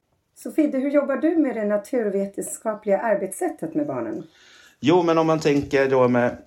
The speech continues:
Speaker 2: eh, när jag jobbar med N T A, då är det ju så att när jag gör, eh, ska påbörja ett experiment, då frågar jag ju först barnen, och då kan vi ta exempelvis att jag jobbar med is.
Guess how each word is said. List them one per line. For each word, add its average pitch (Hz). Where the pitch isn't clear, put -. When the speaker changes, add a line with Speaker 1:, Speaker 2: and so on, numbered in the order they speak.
Speaker 2:
eh, 113
när 113
jag 113
jobbar 113
med 110
N 107
T 147
A, 135
då 139
är 117
det 110
ju 110
så 101
att -
när 113
jag 127
gör, 107
eh, -
ska 110
påbörja 95
ett 156
experiment, 98
då 113
frågar 113
jag 131
ju 139
först -
barnen, 101
och 107
då 117
kan 151
vi 147
ta 135
exempelvis -
att -
jag 101
jobbar 95
med 95
is. -